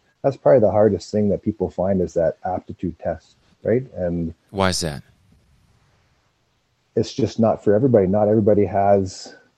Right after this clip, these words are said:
Speaker 1: that mind to be able to do all those things, right? So
Speaker 2: Like the
Speaker 1: you
Speaker 2: qu-
Speaker 1: could have the
Speaker 2: Yeah. Sorry, the, like, the quick thinking in the moment under stress. Is that what you mean?
Speaker 1: No, like, it's, you know, it's, like, these aptitude tests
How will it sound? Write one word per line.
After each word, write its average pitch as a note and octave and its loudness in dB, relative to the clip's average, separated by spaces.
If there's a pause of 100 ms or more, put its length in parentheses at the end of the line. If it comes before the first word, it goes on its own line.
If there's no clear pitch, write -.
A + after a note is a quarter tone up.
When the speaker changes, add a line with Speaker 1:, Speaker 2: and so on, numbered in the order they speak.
(480)
Speaker 1:
that F#2+ 0
mind G2 -2
to F#2+ -6
be F2 -2
able F2 -2
to E2 -4
do F2+ -4
all D#2+ -2
those D2+ -12
things, D2 -12
right? B2+ 0
So E2+ 0
Speaker 2:
Like F#2 -4
the G2 -4
Speaker 1:
you C3+ 2
Speaker 2:
qu- B2 4
Speaker 1:
could - 2
have G#2+ 0
the E2+ 0 (800)
Speaker 2:
Yeah. D2 -10 (120)
Sorry, F2 -2
the, F2+ -4 (180)
like, G2 -2
the F#2+ -2
quick - -2
thinking G#2+ -4
in F#2 -2
the F2 -2
moment F#2+ -2
under E2+ -4
stress. G#2+ -2
Is F2 -8
that G#2+ 0
what B2 -4
you C3 -2
mean? D3 -4 (560)
Speaker 1:
No, G#3 4
like, A3+ 4
it's, - -6 (200)
you C#3+ -4
know, C#3+ 4
it's, B2 -2 (260)
like, C3+ 0
these C#3+ 2
aptitude G#2+ 2
tests - -8